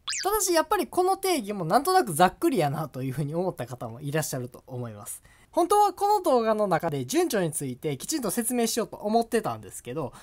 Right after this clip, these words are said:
かなり長くなってしまうということで、先々週ぐらいに順序だけについての動画をアップしたんですね。ということで、数学における順序がどういうものか知りたい方は、ぜひ動画概要欄のリンクからこの動画と合わせてご視聴ください。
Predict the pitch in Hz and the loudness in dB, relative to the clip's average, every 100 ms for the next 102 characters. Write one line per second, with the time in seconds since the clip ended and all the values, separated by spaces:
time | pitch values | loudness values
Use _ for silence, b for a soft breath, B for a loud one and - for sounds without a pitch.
0 | B - 285 381 254 170 220 - 165 127 | B 2 6 6 6 4 2 0 -4 -4
1 | 135 151 147 135 127 127 123 120 - - | -6 -4 -4 -4 -8 -12 -10 -4 -2 -4
2 | B - 302 330 370 381 381 453 311 151 | B -2 0 2 2 0 0 2 2 0
3 | 135 381 440 220 185 170 185 156 147 156 | 0 0 2 2 0 0 -2 -6 -6 -6
4 | 139 131 165 175 180 - 349 - 156 131 | -4 2 2 4 0 2 -2 -2 -6 -6
5 | - 208 127 - 233 247 B B 381 392 | -2 -2 -2 -10 -6 -6 B B -2 0
6 | 392 262 220 180 - 302 320 320 330 311 | 0 2 2 2 0 -2 -2 -4 -4 -4
7 | 269 277 247 220 170 247 190 143 127 180 | -4 -4 -2 -2 0 -2 -2 -4 0 2
8 | 269 277 262 254 202 - 110 - 156 151 | 4 2 -2 -2 -4 -6 -8 -4 -4 -4
9 | 139 127 120 123 175 131 B - 320 294 | -8 -10 -8 -2 0 0 B -6 -4 -2
10 | 165 160 185 180 196 208 240 226 180 123 | -2 0 0 2 2 4 4 2 -2 -6
11 | 117 135 139 131 123 104 - 160 143 123 | -8 -8 -8 -8 -10 -8 -2 -2 -2 -6
12 | 120 117 127 - 339 226 185 - 117 - | -8 -10 -12 -6 -4 -2 -4 -4 -12 -14
13 | 101 101 101 95 | -18 -14 -16 -16